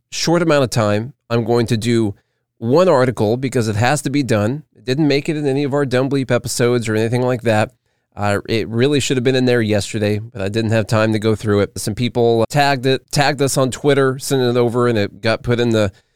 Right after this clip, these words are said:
the, uh, Dumb Bleep channel in the private Discord group as well. So we're gonna talk about this article from the San Francisco Chronicle.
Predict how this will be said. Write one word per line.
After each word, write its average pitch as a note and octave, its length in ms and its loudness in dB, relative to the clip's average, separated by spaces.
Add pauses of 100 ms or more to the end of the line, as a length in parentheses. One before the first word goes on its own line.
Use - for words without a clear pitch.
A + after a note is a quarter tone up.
(140)
the, A2 320 -4
uh, G#2 40 -2
Dumb A#2+ 240 0
Bleep A#2+ 220 -2
channel A2+ 440 -2 (140)
in A2+ 180 -2
the G#2 300 -4 (320)
private B2 300 0
Discord A2+ 420 -2
group G2+ 280 -4 (260)
as G#2+ 220 -2
well. C3+ 480 2 (480)
So - 180 -2
we're C3 160 2
gonna D3+ 180 0
talk F3 280 2
about D#3 180 2
this D3+ 180 -2
article D#3+ 380 2
from C#3 300 0
the C#3+ 160 0
San C#3+ 460 0
Francisco C3+ 920 0 (360)
Chronicle. E3 720 2